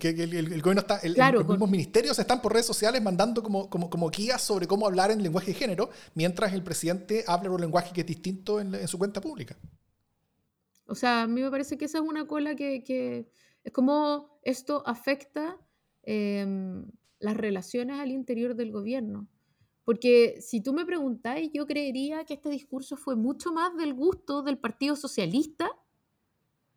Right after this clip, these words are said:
Speaker 2: que del
Speaker 1: Sí, claro.
Speaker 2: Partido Comunista, por ejemplo.
Speaker 1: Claro.
Speaker 2: Eh, es mucho más socialdemócrata en su, en su abordaje,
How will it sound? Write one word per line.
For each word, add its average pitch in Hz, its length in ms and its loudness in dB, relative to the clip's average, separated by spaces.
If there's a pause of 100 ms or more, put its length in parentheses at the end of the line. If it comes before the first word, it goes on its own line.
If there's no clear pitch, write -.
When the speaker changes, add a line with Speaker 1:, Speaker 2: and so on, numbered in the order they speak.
(520)
Speaker 2:
que 262 120 8
del 262 120 6
Speaker 1:
Sí, 226 60 -6
claro. 240 100 -2
Speaker 2:
Partido 269 180 0
Comunista, 277 640 -6 (180)
por - 140 -12
ejemplo. - 400 -20 (800)
Speaker 1:
Claro. - 200 -14 (360)
Speaker 2:
Eh, 190 560 -8 (120)
es - 140 -8
mucho 311 240 2
más 359 200 0
socialdemócrata 277 1200 -2 (800)
en 240 160 -2
su, 254 420 -6
en 233 140 -4
su 247 180 -4
abordaje, 247 800 -2